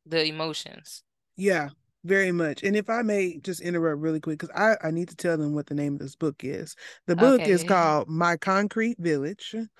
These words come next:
Speaker 2: Um, you can find it on Amazon. You can also find it on her website, like she just said, and I will make sure I put it in the description box so people can access it. I will also like to preface,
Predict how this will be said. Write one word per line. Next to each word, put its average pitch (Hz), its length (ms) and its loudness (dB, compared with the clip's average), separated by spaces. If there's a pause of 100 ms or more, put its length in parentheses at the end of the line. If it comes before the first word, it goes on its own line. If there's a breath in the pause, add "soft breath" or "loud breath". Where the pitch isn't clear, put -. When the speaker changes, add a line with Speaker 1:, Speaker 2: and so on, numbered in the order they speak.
(440 loud breath)
Speaker 2:
Um, 165 340 2
you 185 200 0
can 156 200 -2
find 170 300 0
it 208 240 0
on 170 400 -4
Amazon. 147 840 -4
You 160 160 -2
can - 140 -4
also 165 420 -2
find 147 340 -2
it 151 200 -2
on 143 440 -2 (380 soft breath)
her 156 180 0
website, 156 460 2
like 143 180 -4
she 156 100 -6
just 156 240 -2
said, 165 280 4
and 151 140 -2
I 143 120 -2
will 143 140 -2
make 147 220 -2
sure - 180 -4
I 151 120 -2
put 160 180 -4
it 147 80 -2
in 147 140 -2
the 139 100 -2
description 170 580 -2
box 175 340 -2
so 151 120 -4
people 165 260 -4
can 143 240 -6
access 156 540 -2
it. 202 180 2 (580 loud breath)
I 160 320 0 (460)
will 151 120 -4
also 170 360 0
like 147 200 -4
to 160 80 -10
preface, 151 580 -2